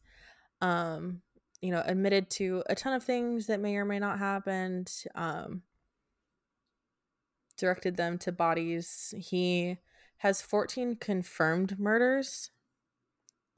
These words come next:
Um, and then has around a hundred to a hundred and ten,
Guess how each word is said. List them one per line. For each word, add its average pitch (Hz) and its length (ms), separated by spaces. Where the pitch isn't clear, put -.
Um, 190 680
and 180 180
then 170 640
has 170 380
around 165 440
a 160 80
hundred 160 680
to 165 120
a 156 80
hundred 156 340
and 160 160
ten, 156 560